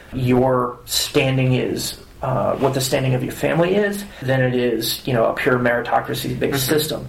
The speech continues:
Speaker 1: And, and so this, this really is the reason why all these extra measures have to be taken, because it creates a lot of need for workarounds to fit this into the Japanese context. You can't,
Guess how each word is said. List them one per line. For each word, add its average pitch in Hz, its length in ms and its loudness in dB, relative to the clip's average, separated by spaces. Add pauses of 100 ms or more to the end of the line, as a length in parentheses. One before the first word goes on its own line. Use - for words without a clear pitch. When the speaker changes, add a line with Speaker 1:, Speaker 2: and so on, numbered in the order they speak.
(440)
Speaker 1:
And, 156 200 4
and 160 160 0
so 165 480 2 (260)
this, 147 360 -2
this 151 300 -2
really 165 520 2 (680)
is 139 300 2 (280)
the 139 100 4
reason 147 400 4
why 131 240 2
all 135 180 2
these 131 160 0
extra 131 260 -2
measures 127 320 0
have 117 220 -2
to - 40 -10
be 139 120 -4
taken, 170 420 0
because 123 480 -2 (460)
it 139 120 0
creates 151 340 4
a 139 60 4
lot 127 240 2
of 123 200 -2
need 127 280 2
for 120 340 0 (100)
workarounds 120 800 0
to - 160 -6
fit - 400 0
this - 540 -4
into 127 520 0 (200)
the 127 100 -2
Japanese 117 420 -2
context. - 680 -2 (400)
You 127 280 0
can't, 135 500 0